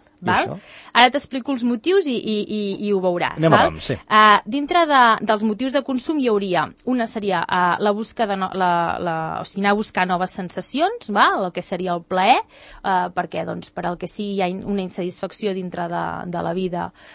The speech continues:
Speaker 2: ah, d'aquella persona, llavors, ah, té aquesta necessitat d'anar a buscar, de provar, de, val? I llavors això,
Speaker 1: Mhm.
Speaker 2: ah, portaria a,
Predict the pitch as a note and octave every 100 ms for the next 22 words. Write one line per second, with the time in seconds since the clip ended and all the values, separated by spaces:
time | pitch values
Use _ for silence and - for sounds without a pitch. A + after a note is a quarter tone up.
0 | - - F3 E3+ D#3+ E3 E3 - - F3+
1 | - - E3 - D#3+ E3 - D4 D#4+ F#4
2 | C#4+ G#3+ G#3 - - G#3 F#3+ F#3 F3+ F3+
3 | G3+ A3 G3 A#3 A3 G#3 - G3 A3+ A3
4 | A3 G#3 G3+ A3+ - - A3+ A#3 A3+ G#3+
5 | A3 A#3+ A3+ A3+ A3 A3 G#3 G3+ G3 -
6 | - G3+ C#4 D#4 G#3 G3+ G#3+ A#3 - B3
7 | E4+ - G3 F#3 - G3+ G3 F#3+ G3 A3
8 | - F3+ E3+